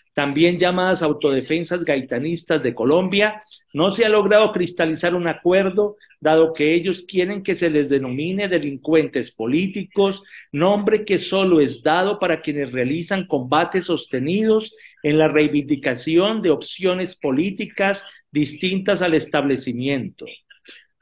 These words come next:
Otro grupo que nació durante el anterior gobierno es el de la nueva o segunda Marquetalia,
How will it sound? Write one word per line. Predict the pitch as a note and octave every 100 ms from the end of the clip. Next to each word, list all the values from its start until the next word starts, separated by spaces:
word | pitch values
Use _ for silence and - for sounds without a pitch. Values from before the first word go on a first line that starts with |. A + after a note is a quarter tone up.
| -
Otro | D3 D3+ F#3+
grupo | G3 G#3+ A3 G#3+
que | G3+
nació | F3+ D#3+ F3 F#3+
durante | G#3+ G3 E3+ E3
el |
anterior | D3+ D3+ C#3+ E3 E3
gobierno | D#3+ C#3 E3 F#3+ F#3+ G3
es | F3+ E3
el | E3+ E3
de | D#3
la | C#3
nueva | C3+ D#3 G3+ F#3 C3+
o | A#2+
segunda | A#2+ B2+ B2+ D#3+ E3
Marquetalia, | D#3 C3+ - G2+ - D#3 G#3 G#3 G#3+